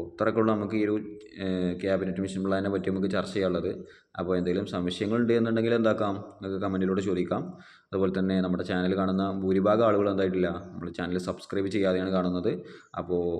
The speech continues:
സബ്സ്ക്രൈബ് ചെയ്തൊന്ന് സപ്പോർട്ട് ചെയ്യുക. അതുപോലെ തന്നെ നിങ്ങളുടെ ഹിസ്റ്ററി പഠിക്കുന്ന സുഹൃത്തുക്കൾക്ക്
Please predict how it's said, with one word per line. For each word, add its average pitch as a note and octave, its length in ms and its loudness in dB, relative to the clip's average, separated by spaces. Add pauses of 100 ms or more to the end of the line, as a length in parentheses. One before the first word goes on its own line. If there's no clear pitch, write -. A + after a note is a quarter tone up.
(160)
സബ്സ്ക്രൈബ് G2+ 460 0
ചെയ്തൊന്ന് G#2 320 2
സപ്പോർട്ട് F#2 380 -2
ചെയ്യുക. F#2 340 0
അതുപോലെ F#2 300 -2
തന്നെ F2+ 280 -2
നിങ്ങളുടെ F2+ 380 -2
ഹിസ്റ്ററി G2 300 -2
പഠിക്കുന്ന F#2+ 400 0 (140)
സുഹൃത്തുക്കൾക്ക് G2+ 720 -2